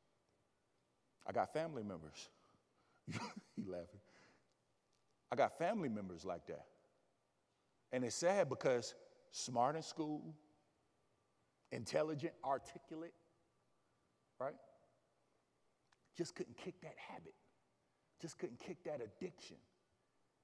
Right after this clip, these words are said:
that started off just a lustful thing. And here's the thing, that lustful thing became about what usually sends people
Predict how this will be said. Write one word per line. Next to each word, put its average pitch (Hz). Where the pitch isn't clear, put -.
that -
started 160
off 165
just 147
a 143
lustful 151
thing. 139
And 110
here's 202
the 156
thing, 165
that 196
lustful 185
thing 202
became 147
about 131
what 196
usually 175
sends 180
people 131